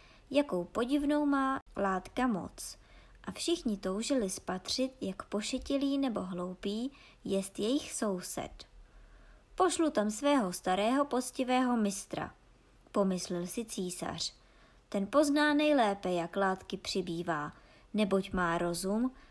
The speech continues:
a nikdo se nehodí ke svému úřadu lépe nežli on.“ I šel starý počestný mistr do místnosti, kde oba podvodníci seděli a pracovali na prázdných stavech.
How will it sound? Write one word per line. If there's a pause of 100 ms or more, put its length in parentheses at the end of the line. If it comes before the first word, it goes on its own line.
(120)
a
nikdo
se
nehodí
ke
svému
úřadu
lépe
nežli
on.“ (1600)
I
šel
starý
počestný
mistr
do
místnosti, (420)
kde
oba
podvodníci
seděli
a
pracovali
na
prázdných
stavech.